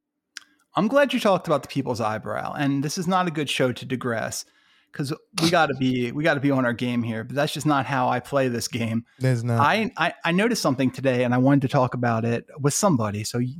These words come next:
Speaker 1: you'll do.
Speaker 2: It'll be me.
Speaker 1: I was wa-, I was watching some YouTube video, and they showed a, they showed a video of The Rock at, like, the, probably the Xbox launch.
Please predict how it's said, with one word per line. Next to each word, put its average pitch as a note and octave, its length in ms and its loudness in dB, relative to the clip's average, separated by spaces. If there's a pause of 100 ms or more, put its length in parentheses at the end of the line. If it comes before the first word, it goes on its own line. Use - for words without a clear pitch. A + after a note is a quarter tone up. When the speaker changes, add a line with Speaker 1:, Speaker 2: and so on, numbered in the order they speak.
(160)
Speaker 1:
you'll C#3+ 200 0
do. A#2+ 300 0
Speaker 2:
It'll B2 120 -4
be E3+ 140 4
me. C#4 420 0 (640)
Speaker 1:
I G#3+ 380 4
was G3+ 280 0
wa-, D#3+ 240 4
I D#3+ 180 2
was E3 140 -2
watching F#3 240 0
some F#3+ 140 2
YouTube E3 320 -2
video, B2 320 0
and B2+ 100 4
they B2+ 100 2
showed D#3+ 280 0
a, C3 320 2 (380)
they D#3 100 2
showed F3 160 0
a E3 40 0
video D3 360 2
of C3 140 -2
The C3+ 100 -2
Rock C3+ 580 0 (240)
at, C3+ 200 0
like, B2+ 300 -4
the, B2+ 440 -2 (760)
probably G3 240 0
the D#3+ 180 0
Xbox E3 640 -4
launch. F#3 640 0